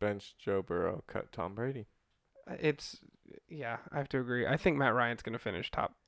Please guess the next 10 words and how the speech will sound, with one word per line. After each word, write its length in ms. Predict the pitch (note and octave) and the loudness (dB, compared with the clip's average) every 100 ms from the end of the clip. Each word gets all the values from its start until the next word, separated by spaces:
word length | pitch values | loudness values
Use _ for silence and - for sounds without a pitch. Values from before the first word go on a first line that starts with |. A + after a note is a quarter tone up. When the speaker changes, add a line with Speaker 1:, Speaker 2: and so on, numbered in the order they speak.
| - | -4
Speaker 2:
seven 340 | - G#2 G2 | 2 4 4
this 160 | C#3+ - | -2 0
year. 200 | F3 F3+ _ _ - - - _ _ - | -2 -2 _ _ -20 -20 -20 _ _ -6
Um, 440 | C#3+ A#2+ G#2 A#2+ - | -2 0 0 -4 -6
Matt 220 | - B2+ | -2 0
Ryan 240 | B2 A#2+ A#2 | 2 0 -2
likes 240 | A#2+ - | -6 -8
to 100 | - | -10
do 240 | C#3+ A#2+ | -4 -2
that 240 | A#2 A#2+ | 0 -2